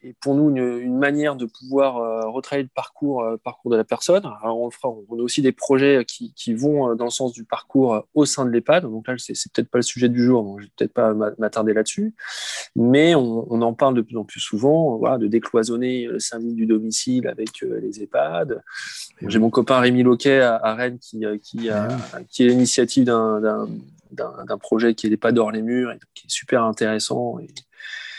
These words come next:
Speaker 1: et, et voilà,
Speaker 2: Ouais, on
Speaker 1: il
Speaker 2: a
Speaker 1: a
Speaker 2: fait
Speaker 1: la
Speaker 2: un
Speaker 1: chi-,
Speaker 2: épisode ensemble et
Speaker 1: il a
Speaker 2: c'est
Speaker 1: la
Speaker 2: vraiment
Speaker 1: chance.
Speaker 2: génial ce qu'il a fait.
Speaker 1: Mais c'est top, c'est top. Il a, il, voilà, il a, il a la chance de pouvoir le développer et vraiment, euh, je, voilà, c'est, c'est, c'est vraiment chouette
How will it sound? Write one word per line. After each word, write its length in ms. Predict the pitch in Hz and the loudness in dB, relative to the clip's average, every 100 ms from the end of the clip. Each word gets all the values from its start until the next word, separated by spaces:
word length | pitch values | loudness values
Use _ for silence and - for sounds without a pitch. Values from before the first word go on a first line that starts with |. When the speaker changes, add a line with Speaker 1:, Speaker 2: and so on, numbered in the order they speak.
| - - - - | -18 -20 -20 -6
Speaker 1:
et, 520 | - - - - - | -4 -4 -8 -10 -6
et 40 | - | -2
voilà, 260 | 104 - | 4 6
Speaker 2:
Ouais, 100 | 107 | 6
on 80 | 101 | 6
Speaker 1:
il 100 | 104 | 6
Speaker 2:
a 40 | 104 | 6
Speaker 1:
a 40 | |
Speaker 2:
fait 40 | |
Speaker 1:
la 60 | 104 | 4
Speaker 2:
un 40 | |
Speaker 1:
chi-, 160 | 107 208 | 4 2
Speaker 2:
épisode 360 | 123 101 107 101 | 0 0 -2 -2
ensemble 460 | 98 - 98 90 - _ | -4 -6 -6 -6 -12 _
et 80 | 98 | -4
Speaker 1:
il 240 | 101 104 120 | 0 4 6
a 40 | |
Speaker 2:
c'est 40 | |
Speaker 1:
la 120 | 117 113 | 6 6
Speaker 2:
vraiment 180 | 107 | 4
Speaker 1:
chance. 120 | 139 113 | 4 4
Speaker 2:
génial 260 | 123 110 | 2 0
ce 100 | 95 | -2
qu'il 160 | - 90 | -8 -12
a 40 | |
fait. 160 | - - - - | -12 -20 -20 -20
Speaker 1:
Mais 200 | - 107 | -8 -6
c'est 160 | 110 165 | -2 -2
top, 260 | - 175 - | 2 0 0
c'est 140 | 123 | -4
top. 260 | - 175 127 | -2 -2 -2
Il 120 | 113 | -2
a, 240 | 110 110 | 0 0
il, 260 | 110 107 110 | -4 -4 -6
voilà, 280 | 117 131 107 | -4 -4 -6
il 180 | 104 107 | -10 -10
a, 80 | 107 | -8
il 120 | 107 | -6
a 40 | |
la 60 | 110 | -6
chance 200 | - 120 | -8 -12
de 40 | |
pouvoir 200 | 113 113 | -4 -2
le 40 | 110 | 0
développer 580 | 107 113 113 170 165 | 0 0 0 0 2
et 80 | 120 | 0
vraiment, 480 | 107 110 120 127 110 | -4 -10 -8 -6 -8
euh, 60 | 110 _ | -10 _
je, 180 | - - - | -20 -20 -10
voilà, 260 | - - - - | -6 -6 -8 -16
c'est, 200 | - 110 | -14 -14
c'est, 220 | - - | -14 -12
c'est 180 | - - | -12 -2
vraiment 240 | 127 143 | 2 4
chouette 260 | 139 - 139 | 4 2 2